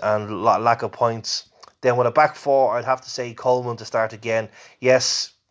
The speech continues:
I did mention you bring in Patterson in the F A Cup game, but Coleman, he did have a good game, to be fair, on Saturday, and maybe Patterson might just have to wait and come on as a substitute in this game.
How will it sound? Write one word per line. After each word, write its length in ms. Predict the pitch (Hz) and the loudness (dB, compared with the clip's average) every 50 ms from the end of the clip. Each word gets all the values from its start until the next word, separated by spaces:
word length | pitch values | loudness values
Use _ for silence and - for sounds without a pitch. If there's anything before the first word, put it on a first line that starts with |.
| _ _ _ - | _ _ _ -8
I 140 | - 131 120 | -6 -6 -6
did 220 | 123 143 143 131 | -4 -4 -6 -2
mention 540 | 131 135 135 131 127 143 131 127 123 117 117 - | 0 0 0 0 0 -4 -4 -4 -6 -8 -10 -12
you 80 | 120 | -14
bring 240 | 117 - 131 123 120 | -8 -4 -4 -4 -2
in 140 | 120 117 117 | -4 -6 0
Patterson 400 | - 127 127 127 123 - 123 117 | 4 4 4 4 4 -2 -6 -10
in 100 | 117 113 | -10 -8
the 140 | 113 120 120 | -4 -2 -2
F 100 | 117 - | -2 -2
A 80 | 113 | -6
Cup 280 | - - 131 123 123 - | -6 -2 -2 -2 -2 -2
game, 260 | 123 120 120 117 110 _ - - - - | -4 -4 -4 -4 -6 _ -18 -20 -20 -18
but 80 | - 120 | -14 -8
Coleman, 380 | - - 143 143 139 139 131 | 2 4 6 6 6 4 -2
he 100 | 123 127 | -2 -6
did 240 | 120 123 143 156 151 | -8 -6 -6 -6 -6
have 220 | 131 135 139 131 127 | -2 -2 -2 -2 -2
a 40 | |
good 280 | 120 117 135 135 127 113 | -6 -6 -4 -6 -6 -4
game, 260 | 120 123 127 127 127 | -2 -2 -2 -2 -4
to 120 | 123 - 123 | -8 -12 -14
be 120 | 120 113 | -14 -12
fair, 260 | - - 127 123 117 | -4 0 2 2 2
on 120 | 117 113 110 | 2 0 0
Saturday, 520 | - 131 123 123 117 110 117 113 110 _ _ - - - - - - - | 2 2 2 2 0 -2 -4 -6 -8 _ _ -20 -20 -20 -20 -20 -14 -6
and 500 | - 113 110 113 113 110 104 110 - - - _ - 151 | -2 0 0 0 0 -4 -6 -12 -16 -20 -20 _ -20 -16
maybe 300 | 147 120 123 127 127 127 | -8 0 2 2 2 2
Patterson 460 | 117 120 - 135 127 123 113 - 120 117 | -2 0 2 4 4 4 2 -4 -8 -2
might 240 | 117 123 123 120 | 0 0 0 0
just 140 | 123 123 - | -4 -10 -6
have 180 | - 127 117 - | -4 -4 -4 -4
to 80 | 120 | -8
wait 260 | 107 113 113 117 113 - | -8 -8 -8 -8 -8 -12
and 80 | 107 | -14
come 220 | - - 117 117 120 | -14 -12 -6 -2 0
on 140 | 117 117 | 0 0
as 100 | 113 101 | -2 -6
a 60 | 107 101 | -10 -8
substitute 540 | - 131 123 113 110 101 - - 117 101 | -4 -4 -4 -4 -4 -10 -10 -8 -8 -8
in 120 | 69 104 107 | -8 -8 -10
this 140 | 107 101 - | -10 -10 -8
game. 340 | - 107 110 110 107 107 | -6 -4 -4 -4 -6 -8